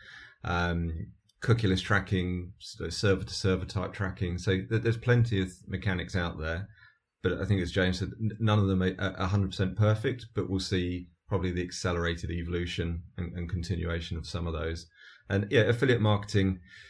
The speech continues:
we've both been in it for, for a number of years. There's always something that comes along that says, "Oh,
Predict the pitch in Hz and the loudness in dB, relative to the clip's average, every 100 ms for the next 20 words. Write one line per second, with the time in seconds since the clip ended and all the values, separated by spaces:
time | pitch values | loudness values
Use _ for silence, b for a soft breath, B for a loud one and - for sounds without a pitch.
0 | B 90 90 101 95 95 95 90 90 90 | B -2 0 4 4 4 0 0 0 0
1 | 101 92 - 95 90 87 85 98 95 85 | -2 0 2 2 2 0 0 2 4 2
2 | 85 - - 101 95 110 104 101 107 95 | 0 -8 -4 2 4 6 4 4 2 0
3 | 98 82 98 95 92 95 92 90 - 92 | -2 -2 0 2 2 2 2 -2 2 2
4 | 95 - 92 | 2 -2 -2